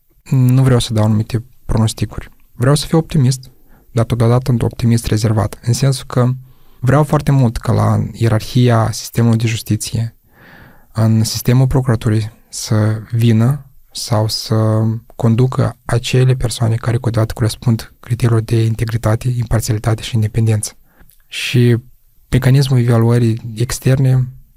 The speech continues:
în care măsură sper să dea aceste rezultate. Dacă ei și vor fi vetuiți și vor ajunge în conducere, ei trebuie să depună maximă diligență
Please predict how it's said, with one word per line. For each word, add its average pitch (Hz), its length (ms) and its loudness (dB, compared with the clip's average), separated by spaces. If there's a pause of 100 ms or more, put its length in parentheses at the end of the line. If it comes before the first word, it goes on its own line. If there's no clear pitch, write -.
(140)
în 120 140 2
care 123 220 0
măsură 117 440 0
sper 113 260 -2
să - 180 -8
dea 107 360 -2
aceste - 380 -4
rezultate. 110 520 -2 (280)
Dacă 139 400 0
ei 135 60 4
și 131 100 -2
vor 120 120 0
fi 120 200 -2
vetuiți 113 560 0
și - 60 -12
vor 110 100 -2
ajunge 117 200 0
în 113 60 0
conducere, 117 480 -2
ei 110 140 -2
trebuie 117 280 -2
să 117 80 -4
depună 120 280 0
maximă 113 360 -2
diligență 110 680 -4